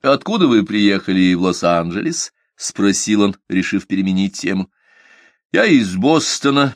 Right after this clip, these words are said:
первым ответил Джимми. «В Лос-Анджелесе я живу восемь лет, и мне здесь очень нравится». «А я приехал сюда из Нью-Йорка», — сказал Марк. По привычке он чуть не добавил «с женой и детьми»,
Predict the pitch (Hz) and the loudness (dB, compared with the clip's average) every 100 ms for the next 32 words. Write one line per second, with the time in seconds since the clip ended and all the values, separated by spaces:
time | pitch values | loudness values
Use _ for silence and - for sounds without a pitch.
0 | - 95 104 104 101 95 95 95 87 90 | -4 -2 0 0 0 -2 -4 -4 -2 0
1 | 92 90 _ _ _ _ 92 107 117 - | 2 0 _ _ _ _ -2 0 0 0
2 | 180 202 117 101 - 98 92 95 95 98 | 0 2 0 0 2 2 2 2 2 0
3 | - 95 90 107 147 98 85 104 135 98 | 0 -2 0 0 -2 -4 -2 -4 -2 -4
4 | 101 95 98 87 85 87 87 82 - - | -2 -6 -4 -4 -2 0 -2 -4 -10 -16
5 | _ _ _ _ _ _ _ - 107 113 | _ _ _ _ _ _ _ 0 2 4
6 | 120 120 117 - 113 113 117 107 110 113 | 4 4 2 0 0 0 0 -6 -2 0
7 | 110 98 110 117 127 113 98 - 92 87 | 2 2 2 4 2 -2 -6 -6 -4 -2
8 | 87 92 - - _ _ _ _ _ 80 | 0 -2 -4 -16 _ _ _ _ _ -12
9 | 82 92 95 - 98 92 101 95 98 92 | -4 0 0 0 -4 -2 -4 -4 -2 0
10 | 98 98 98 80 85 95 101 95 92 95 | 2 2 0 -4 -4 0 2 0 -2 -6
11 | 101 117 104 | -4 -2 -2